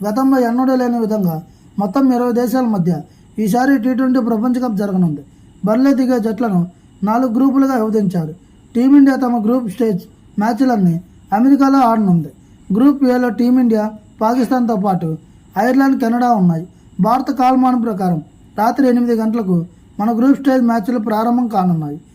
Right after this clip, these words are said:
జూన్ ఐదున ఐర్లాండ్తో టీమిండియా మొదటి మ్యాచ్ను ఆడనుంది. ఇక సెమీస్కు రిజర్వ్ డే లేదు, కానీ మ్యాచ్ పూర్తయ్యేంత వరకు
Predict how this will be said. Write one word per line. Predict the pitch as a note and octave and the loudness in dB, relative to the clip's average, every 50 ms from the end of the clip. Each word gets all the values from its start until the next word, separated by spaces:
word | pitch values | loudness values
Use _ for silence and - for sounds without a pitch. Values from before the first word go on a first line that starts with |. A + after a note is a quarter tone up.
| - - - - - | -20 -20 -14 -6 -2
జూన్ | E3+ G3+ B3 C#4 C#4+ | 0 2 4 4 4
ఐదున | B3+ A#3+ B3 A3 A3+ G3 F3 E3 E3+ - - _ _ _ _ - - | 4 4 2 0 0 0 0 -2 -2 -6 -12 _ _ _ _ -8 -4
ఐర్లాండ్తో | F#3+ A3+ B3+ C#4 C#4 C#4 C4+ C4 C#4 | -2 2 4 4 4 4 4 2 2
టీమిండియా | - - C4 B3+ C4 C4 B3+ B3+ B3 | 0 0 0 2 2 2 2 2 2
మొదటి | A3+ A3 A#3 B3 B3+ B3 | 2 0 0 0 -2 -2
మ్యాచ్ను | B3+ A#3+ A#3+ A#3+ F3+ F3 - F#3 F3 E3 F3 - - - - - - | 0 0 0 -2 -2 -2 0 0 0 0 -2 -8 -16 -20 -16 -8 -4
ఆడనుంది. | F#3+ A3 A#3 A#3 G#3 F#3 F3 D#3 D3+ | -2 0 0 2 2 2 0 0 -2
ఇక | - F#3+ - A#3+ | -6 -6 -6 -4
సెమీస్కు | - B3+ B3 C4 C#4 C#4 - - F#3+ E3+ D#3 D3+ _ _ - F#3+ | -2 -2 0 0 0 -2 -4 -6 -8 -8 -8 -10 _ _ -14 -10
రిజర్వ్ | G#3+ G#3+ B3+ C#4 C#4+ C#4 A#3+ | -8 -4 -4 -2 -2 -2 -2
డే | C4+ C4 | -4 -4
లేదు, | A#3 G3+ F#3 E3 D#3 D#3+ _ _ _ _ _ - | -6 -6 -8 -8 -10 -14 _ _ _ _ _ -8
కానీ | - A3+ B3 C4+ C4+ | -4 -4 -2 -2 -4
మ్యాచ్ | B3 A#3+ B3 C4 - C#4 B3 - C4 | -4 -4 -6 -6 -6 -8 -10 -8 -8
పూర్తయ్యేంత | B3+ A#3+ G#3+ C4 A#3+ A#3+ A#3 A3 G3 | -8 -8 -6 -6 -6 -6 -6 -6 -8
వరకు | G3+ F3 D#3 D3+ D#3 | -8 -8 -8 -10 -12